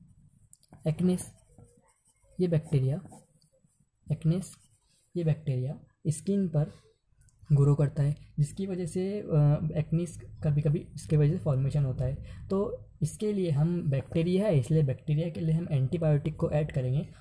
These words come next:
और antibiotic doxy hundred एम जी two month तक रहेंगे।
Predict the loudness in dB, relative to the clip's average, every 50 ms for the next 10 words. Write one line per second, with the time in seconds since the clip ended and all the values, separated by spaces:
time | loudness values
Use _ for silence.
0 | -6 -4 -4 -4 0 0 2 2 2 2 0 0 2 4 2 2 2 2 0 2
1 | 2 4 2 2 2 0 -2 0 2 2 2 0 -6 -12 -18 -18 -18 -14 -4 0
2 | 4 6 6 8 6 6 2 4 6 6 6 6 6 2 -2 -4 -10 -16 -16 -14
3 | -8 -4 -2 0 0 2 2 2 2 2 0 -2 0 0 2 2 2 0 0